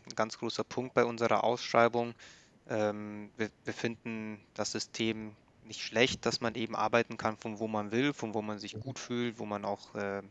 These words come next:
Speaker 1: zu Hause ist. Ähm, und das war, das sind, das ist auch irgendwie, ich sag mal, the new normal, dass mal Leute
Speaker 2: Mhm.
Speaker 1: das halt auch möchten, aus dem Homeoffice arbeiten. Deswegen war das für uns, äh, auch gar kein Problem, das anzubieten.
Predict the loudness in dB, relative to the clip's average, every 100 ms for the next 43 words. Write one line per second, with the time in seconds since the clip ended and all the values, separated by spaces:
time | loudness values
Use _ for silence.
0 | -16 -4 2 4 4 4 4 2 -4 -14
1 | -20 -20 -20 -4 2 6 4 2 -8 -10
2 | -8 -6 -4 -8 -10 -10 -6 0 4 6
3 | 6 4 -2 -4 -4 -6 -4 0 4 6
4 | 6 4 -6 -6 -2 0 0 -2 0 0
5 | 0 -2 -4 -6 -2 4 4 4 0 -4
6 | -6 -4 0 2 0 2 0 2 2 4
7 | 2 2 -2 -4 -4 -2 -2 -4 -6 -6
8 | -8 -8 -6 -6 -4 -4 -4 -2 -4 -6
9 | -10 -12 -20 -20 -20 -12 -6 -2 0 0
10 | 4 4 2 -2 -6 -6 -8 -8 -4 -2
11 | -2 -4 -2 2 2 0 -6 -8 -2 -2
12 | 0 -2 -4 -4 -6 -2 -2 -4 -8